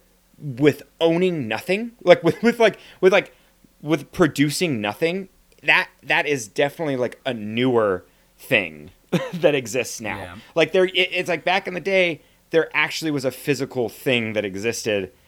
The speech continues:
Speaker 1: that would cause wealth. I mean, I'm sure that, I'm sure, you know, someone out there probably knows, and I would love, come to, come to arcus slash cold of cinema knowledge. Let us know, like, if, if, like, we're way off base, but I just feel like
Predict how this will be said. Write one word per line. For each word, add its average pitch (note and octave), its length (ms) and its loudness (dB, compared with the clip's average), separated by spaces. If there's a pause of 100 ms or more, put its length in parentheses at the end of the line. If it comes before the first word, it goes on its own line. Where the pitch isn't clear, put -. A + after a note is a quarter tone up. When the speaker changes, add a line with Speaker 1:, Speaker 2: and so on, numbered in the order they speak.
(200)
Speaker 1:
that G#2 120 0
would G2+ 140 -6
cause G#2+ 300 0
wealth. A2 160 -2
I F#3+ 60 -2
mean, F#3+ 160 -2
I'm F3 80 -2
sure G3 260 2
that, D#3+ 160 -2
I'm D3+ 80 0
sure, D#3+ 380 -2
you D3 100 -2
know, A#2+ 140 -2
someone F3+ 280 -2
out C#3+ 120 -2
there C3 140 0
probably B2+ 280 -2
knows, G#2+ 280 -4
and A2+ 100 -6
I A2 40 -2
would G#2+ 120 -10
love, D3 260 0 (260)
come E3 200 0
to, E3+ 260 4
come E3 140 -6
to D#3+ 80 2
arcus C#3+ 260 0
slash C#3 240 -2
cold C3+ 220 -6
of B2 80 -8
cinema B2+ 240 -8
knowledge. C3+ 340 -4 (280)
Let C3+ 180 0
us G#3 160 -6
know, D3+ 260 2
like, B2+ 360 -2
if, C3+ 260 -4 (140)
if, B2+ 180 -4
like, A#2 200 -4 (260)
we're D3 140 6
way C3 240 6
off A#2+ 220 0
base, B2+ 260 0
but C3+ 120 -4
I C#3 60 2
just D#3 200 -8
feel G3+ 140 -2
like D#3+ 200 0